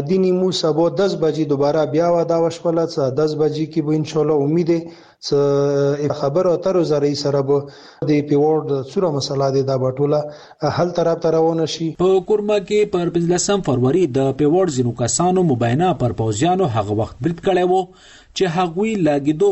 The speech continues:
Speaker 2: په ورغلي ټریکټر تر ډزو پس د علاقې صورتحال او امنیت قابو ساتلو په خاطر سمدستي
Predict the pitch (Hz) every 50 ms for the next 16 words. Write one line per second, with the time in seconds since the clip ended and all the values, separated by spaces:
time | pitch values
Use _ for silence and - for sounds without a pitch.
0 | 180 - 135 127 127 123 127 123 123 117 123 180 196 202 185 - 135 113 98 -
1 | - 185 175 147 - - 117 113 110 143 175 180 196 185 - 185 190 190 170 143
2 | 123 120 120 123 127 123 123 117 120 - 175 185 175 - - 110 107 104 107 104
3 | 107 147 165 175 180 180 - - - - - - - - - 151 165 - 170 175
4 | 185 202 202 208 202 - - 127 123 131 175 180 - 185 185 180 185 180 175 175
5 | 180 - - 180 170 170 185 180 175 - - 120 110 107 113 107 - - - 190